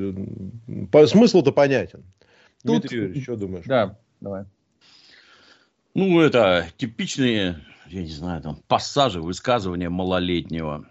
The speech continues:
Speaker 3: Первое, оно же главное, что подразумевается вот под облизыванием жопы?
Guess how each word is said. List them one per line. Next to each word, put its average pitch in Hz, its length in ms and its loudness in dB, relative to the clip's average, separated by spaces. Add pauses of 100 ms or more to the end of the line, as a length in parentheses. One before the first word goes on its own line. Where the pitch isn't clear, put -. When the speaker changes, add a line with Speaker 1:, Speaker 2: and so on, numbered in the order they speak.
(240)
Speaker 3:
Первое, 101 600 0
оно 98 180 0
же 87 120 -4
главное, 82 520 0
что 139 240 -2
подразумевается 101 1000 0
вот 80 160 -10
под 95 160 -4
облизыванием 87 680 -2
жопы? 78 460 -4